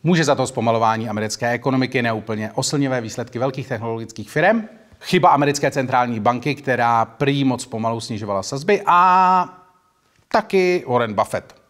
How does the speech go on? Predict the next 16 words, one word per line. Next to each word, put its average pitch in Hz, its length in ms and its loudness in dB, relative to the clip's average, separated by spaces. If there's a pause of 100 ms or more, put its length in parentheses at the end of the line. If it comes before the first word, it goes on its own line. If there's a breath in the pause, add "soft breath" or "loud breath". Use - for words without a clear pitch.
(600)
Jedno 156 220 4
z - 60 -4
investičních 175 500 0
pravidel 139 320 0
Warrena 123 240 -2
Buffetta 127 300 -4
podle 104 240 -4
letošního 104 380 -6
žebříčku - 400 -8
amerického 101 420 -4
Forbesu 117 360 -4
šestého 110 340 -4
nejbohatšího 98 420 -8
muže 95 180 -10
na 101 80 -6
světě 180 360 0